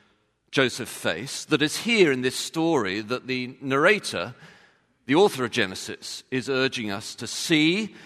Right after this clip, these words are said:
and to grasp. So in the book of Genesis, the book of beginnings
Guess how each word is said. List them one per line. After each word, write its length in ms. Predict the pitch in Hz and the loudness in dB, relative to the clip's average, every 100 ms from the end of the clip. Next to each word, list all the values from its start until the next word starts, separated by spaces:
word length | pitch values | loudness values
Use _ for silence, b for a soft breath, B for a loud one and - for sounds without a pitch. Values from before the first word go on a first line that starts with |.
| B | B
and 180 | - 117 | -6 -6
to 100 | 113 | -8
grasp. 840 | 107 120 117 104 78 82 87 - - _ _ _ _ _ _ _ _ _ _ _ _ _ _ _ _ _ _ _ _ _ _ _ _ B B B | -10 -6 -4 -6 -10 -16 -18 -18 -20 _ _ _ _ _ _ _ _ _ _ _ _ _ _ _ _ _ _ _ _ _ _ _ _ B B B
So 160 | - | 2
in 80 | 160 | 4
the 60 | 156 | 6
book 220 | 254 262 | 4 6
of 120 | 214 | 4
Genesis, 880 | - 185 185 - - 80 - - - - b b b b b _ _ _ _ _ _ _ - | 6 4 4 0 -4 -4 -4 -6 -8 -14 b b b b b _ _ _ _ _ _ _ -8
the 180 | 123 131 | 0 0
book 340 | - 208 214 | 8 6 8
of 180 | 170 - | 2 4
beginnings 1120 | 147 104 151 175 127 85 - - - - - | 0 4 6 6 2 -4 -14 -6 -4 -2 -6